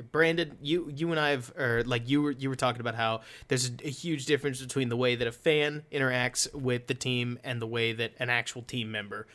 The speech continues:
interacts with the team. There is the point where, and this is entirely speculation, I have never heard of this before, right? But say the Bears lose against Detroit, which, you know, we haven't actually done a preview.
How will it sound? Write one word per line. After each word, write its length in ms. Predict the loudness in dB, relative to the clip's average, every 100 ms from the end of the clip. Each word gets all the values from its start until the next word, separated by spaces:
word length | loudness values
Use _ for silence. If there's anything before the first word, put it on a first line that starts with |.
| -6 0
interacts 440 | 2 2 0 -4
with 120 | -10
the 60 | -12
team. 340 | -10 -10 -12 -20 -20 -20 -2
There 280 | 2 4 4
is 420 | 2 0 0 -2
the 120 | -4
point 400 | -2 -2 -4 -10 _ -4
where, 280 | 0 0 0
and 200 | -2 0
this 160 | 0 0
is 140 | 0
entirely 680 | -2 -4 2 8 8 6 2
speculation, 680 | 0 0 2 2 2 -4 -2
I 160 | 0
have 180 | 0 0
never 260 | 0 2 2
heard 140 | 2
of 100 | -2
this 160 | -8 -8
before, 440 | -8 -6 -8 -10 _ 2
right? 260 | 4 4 0 -18 -20 -4 0
But 200 | 2 4
say 400 | 6 8 8 8
the 160 | 4
Bears 500 | 8 10 10 10 6
lose 520 | 0 2 2 0 -4 -6 -6
against 340 | -4 -4 -6
Detroit, 360 | -6 -4 -4 -6
which, 340 | 0 0 0 -4
you 120 | 0
know, 100 | 2
we 80 | 2
haven't 180 | 2 0
actually 300 | 0 0 0
done 120 | -2
a 60 | -4 _
preview. 560 | -2 0 4 4 4